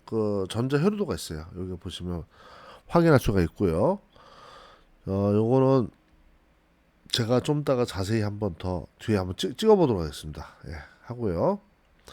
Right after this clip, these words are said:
이렇게 연결합니다. 연결하는 방식은 똑같아요. 똑같은데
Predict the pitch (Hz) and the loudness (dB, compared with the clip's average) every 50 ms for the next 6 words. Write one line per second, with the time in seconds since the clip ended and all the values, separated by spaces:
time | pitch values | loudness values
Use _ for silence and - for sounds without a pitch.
0 | - - - - - - - - _ _ 127 135 143 - 170 151 151 151 151 131 | -20 -20 -20 -20 -20 -20 -20 -20 _ _ -2 2 6 6 6 8 8 8 8 8
1 | 107 107 98 110 131 156 160 165 165 170 160 156 139 - 156 143 - 165 - 185 | 8 6 6 6 6 6 6 6 6 6 6 4 4 2 0 -2 -2 0 0 0
2 | 170 - - 113 110 120 156 190 202 - - 180 - 180 170 - - 113 95 90 | 0 2 2 4 4 4 2 0 -2 -6 -8 0 0 0 0 0 -4 -4 0 2
3 | 127 147 135 92 78 76 | 4 6 6 4 4 -2